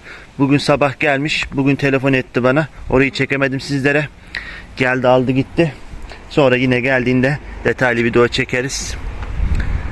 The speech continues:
Bahçe işlerini bitirdik arkadaşlar. Ondan sonra o arkadaş geldi. Bir çay falan içtik. Onunla biraz vakit geçirdik.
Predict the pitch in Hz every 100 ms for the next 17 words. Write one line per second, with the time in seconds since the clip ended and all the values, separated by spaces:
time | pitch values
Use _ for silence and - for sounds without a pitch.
0 | - - - - - - - - - -
1 | - - - - - 135 127 - 127 -
2 | 117 120 107 - 110 117 113 117 107 -
3 | 120 117 - - - 127 131 127 127 131
4 | 127 139 127 - 123 117 120 - - -
5 | 139 123 120 127 120 110 - - 127 123
6 | 113 113 101 107 - 113 - 113 113 123